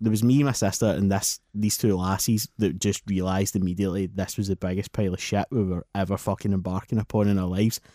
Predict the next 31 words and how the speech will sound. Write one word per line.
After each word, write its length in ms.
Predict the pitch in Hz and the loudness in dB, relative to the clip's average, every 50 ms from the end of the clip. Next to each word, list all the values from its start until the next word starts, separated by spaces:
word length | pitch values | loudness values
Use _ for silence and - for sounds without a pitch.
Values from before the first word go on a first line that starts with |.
| _ _ _ _ _ _ _ _ _ _ | _ _ _ _ _ _ _ _ _ _
So 280 | - - 113 110 104 - _ | 0 2 2 2 2 0 _
any-, 220 | - 127 131 139 131 | 0 2 2 2 2
they're 160 | 110 117 107 | 2 2 0
throwing 320 | - - 139 139 143 151 | 0 2 2 4 4 4
these 140 | 147 147 - | 4 4 2
toys 260 | - 120 104 101 98 | 2 2 2 4 4
around 240 | 107 104 104 104 104 | 4 4 6 6 6
and 100 | 104 104 | 4 4
saying, 260 | - 107 101 101 104 - _ _ _ _ _ _ - | 4 4 4 4 4 2 _ _ _ _ _ _ -2
"Is 100 | 107 104 | 0 2
anyone, 320 | 107 107 117 120 120 110 | 4 4 4 4 4 4
like, 120 | 107 - | 2 2
finding 440 | - - 110 101 104 113 117 120 127 | 0 0 0 2 4 4 4 4 4
anything?" 460 | 127 123 127 131 123 - 151 139 131 - _ _ _ _ _ - | 4 4 2 2 2 2 2 2 2 0 _ _ _ _ _ 0
And 160 | 117 113 110 | 2 4 4
the 60 | 113 - | 4 2
same 480 | - - 139 131 135 139 143 147 135 - | 2 2 4 4 6 6 6 4 4 2
fucking 640 | - - - - 123 117 - - 123 113 104 107 104 | -2 -6 -2 -2 -2 0 2 2 2 2 2 2 0
weird 440 | 107 107 107 117 120 117 117 - - | 0 2 4 4 4 4 2 0 -2
guy 440 | - 92 90 101 113 123 139 135 120 - _ _ _ _ _ 113 | -2 0 2 2 2 4 2 2 0 0 _ _ _ _ _ -2
that 80 | 107 | 0
said 260 | - - 120 107 107 | 2 2 2 4 4
he'd 120 | 110 110 101 | 2 2 2
been 120 | 110 110 | 2 2
slapped 380 | - - 107 101 104 104 - - | 2 2 2 0 0 0 0 0
in 60 | 110 | 0
the 40 | 101 | 2
face 240 | - - 107 107 - | 2 2 0 0 0
by 180 | - - 107 104 | 0 0 2 2
a 120 | 98 95 | 2 2
ghost 480 | 98 - 107 107 127 139 - - - | 2 0 2 2 2 2 0 -4 -8